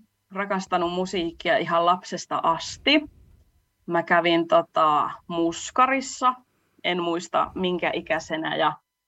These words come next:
rakastin kaikkia Disney-elokuvia ja kuuntelin kasetilta paljon musiikkia. Ja lapsena, tai niinku lapsesta asti oon keksinyt omia lauluja.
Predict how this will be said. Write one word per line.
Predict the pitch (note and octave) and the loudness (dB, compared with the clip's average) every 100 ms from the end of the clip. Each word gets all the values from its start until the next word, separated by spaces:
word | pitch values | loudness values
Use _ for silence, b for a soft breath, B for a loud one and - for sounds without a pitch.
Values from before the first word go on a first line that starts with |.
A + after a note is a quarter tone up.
| _ _ - | _ _ 0
rakastin | A#3 - E3+ - F3 | 0 2 0 -2 -2
kaikkia | D#3+ D#3+ D#3+ - E3 E3 | 2 2 2 0 0 2
Disney-elokuvia | F#3 - - F3 E3+ D#3+ E3 D#3+ D#3 D#3+ D#3+ D3 B2+ A2+ | -2 -6 -6 -2 -2 0 2 4 2 2 -2 -2 0 0
ja | E2 - _ _ _ _ _ - | 0 -4 _ _ _ _ _ -4
kuuntelin | G3 F3 F3 D3 D#3+ E3 - - | 0 2 2 2 0 -2 -8 -2
kasetilta | F3 F3 E3 D3+ D#3 D3+ - F#3+ _ _ _ _ | -2 2 0 0 -2 -2 -2 -4 _ _ _ _
paljon | G3+ F#3+ F3 E3+ | 2 2 2 0
musiikkia. | F#3 F#3 F3 D3+ D#3 - B2 F#2 | 0 0 -2 -4 -6 -2 2 4
Ja | F#2+ - _ _ _ _ _ _ _ A#3+ | 2 0 _ _ _ _ _ _ _ 2
lapsena, | A#3+ - F3 E3+ D3+ - _ | 2 2 0 4 2 0 _
tai | D4 C#4 | 2 2
niinku | C#4 D4 | 2 2
lapsesta | C#4 - G#3 - | 0 -2 -4 0
asti | A#3+ - - | 0 -2 -4
oon | D#3 D#3+ D#3 _ _ - | 2 2 2 _ _ -6
keksinyt | G3+ F#3+ - E3 D#3 D#3 - | -6 -4 -4 -4 -4 -8 -2
omia | F#3 F3+ E3 D#3 | 2 4 4 4
lauluja. | E3 E3 D3+ C#3 C3+ F2+ | 6 4 2 0 0 -2